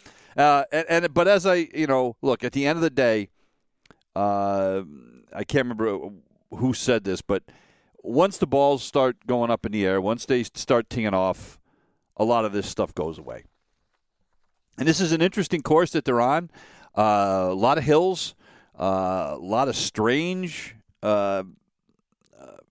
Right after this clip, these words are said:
geographical things. It's going to be an interesting test. Uh, there's, there's two par threes that are two hundred and eighty-four yards or longer.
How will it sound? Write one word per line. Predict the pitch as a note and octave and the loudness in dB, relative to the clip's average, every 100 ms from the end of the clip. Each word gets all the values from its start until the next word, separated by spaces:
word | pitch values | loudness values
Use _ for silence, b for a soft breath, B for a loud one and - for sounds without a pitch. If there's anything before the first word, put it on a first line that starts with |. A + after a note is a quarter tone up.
| _ G2+ | _ _
geographical | G2 E3 B2 C3+ D3 E3+ D#3 C#3 | 0 0 2 2 2 0 -4 -2
things. | - D3+ C3+ | -2 -2 -2
It's | A2 | -4
going | - C3+ F3 | 0 0 0
to | D#3 | -2
be | C3+ C#3 C3+ | 0 0 0
an | A#2 | -2
interesting | B2+ C3 C3 - G#2+ | -6 -6 -6 -4 -6
test. | - C#3+ C#3 - - b b b b b b | -2 0 0 -2 -12 b b b b b b
Uh, | G#2 | 2
there's, | G#2+ A#2 - _ | 2 0 -4 _
there's | C3+ A#2+ - | 0 2 0
two | - A#3 | 0 0
par | - F3 F3 | 2 4 4
threes | - C3+ D3 F3+ F#3+ - - b b | 2 0 0 0 -2 -6 -14 b b
that | C#3+ C3+ | 2 4
are | |
two | C3+ - G3+ | 2 0 2
hundred | F3+ F3+ B2+ | 4 4 2
and | |
eighty-four | B2+ D3+ - D3 C#3+ | -2 -2 -4 0 2
yards | C3 A#2+ C#3+ - | 4 4 2 0
or | G#2+ G2 | 0 2
longer. | F#2 A2 B2+ E3 | 2 0 0 -4